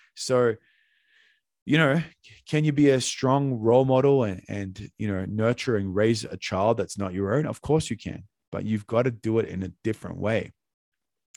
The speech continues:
But the, my stepson, because he hadn't had a masculine figure in the house for four years, you know, he had his personality, uh, you know,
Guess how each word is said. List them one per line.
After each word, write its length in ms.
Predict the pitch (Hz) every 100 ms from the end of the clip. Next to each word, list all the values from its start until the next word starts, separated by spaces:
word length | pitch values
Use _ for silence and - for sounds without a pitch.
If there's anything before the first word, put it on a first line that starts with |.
| - -
But 240 | 104 90 98
the, 140 | 110 113 113
my 260 | 104 113 127
stepson, 640 | 143 139 - 117 110 107 - _ _ _ -
because 300 | 110 131 120
he 100 | 120
hadn't 240 | 120 107
had 160 | 107 110
a 60 |
masculine 480 | 101 107 117 110 104
figure 280 | 101 113 104
in 100 | 101
the 80 | 90
house 280 | 98 127 -
for 100 | 110
four 260 | - 98
years, 420 | 95 92 107 - - _ _ _ 107
you 60 |
know, 80 | 123
he 100 | 127
had 240 | 139 123 123 _ _ _ - _
his 640 | - - - 113 110 151 -
personality, 960 | 147 143 139 123 131 135 123 120 -
uh, 120 | 82
you 120 | 90 117
know, 300 | 107 110